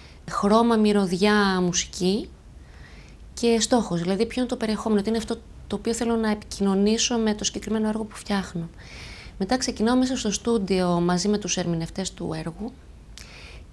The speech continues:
και αρχίζω δίνοντας διάφορες θεματικές, οι οποίες πιστεύω ότι θα οδηγήσουν σε αυτόν τον μετασχηματισμό της, ε, σκέψης σε κίνηση, να ψάχνω με ποιον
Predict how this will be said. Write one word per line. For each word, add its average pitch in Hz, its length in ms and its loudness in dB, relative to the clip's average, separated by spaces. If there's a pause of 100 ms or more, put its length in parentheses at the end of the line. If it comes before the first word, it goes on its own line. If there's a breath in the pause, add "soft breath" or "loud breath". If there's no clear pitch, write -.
(140)
και 226 120 4
αρχίζω 247 920 -2
δίνοντας 240 420 0
διάφορες 220 540 0
θεματικές, 190 1000 0
οι 185 40 -2
οποίες 180 260 -4
πιστεύω 208 340 -4
ότι 202 100 -4
θα - 140 -4
οδηγήσουν 175 720 2
σε 160 80 -4
αυτόν 165 260 -2
τον 160 360 -2
μετασχηματισμό 175 1080 2 (560 loud breath)
της, - 320 0
ε, 170 200 2
σκέψης 196 460 0
σε - 100 -2
κίνηση, 185 520 0
να 208 200 2
ψάχνω 302 320 -2
με 262 100 -2
ποιον 320 260 -4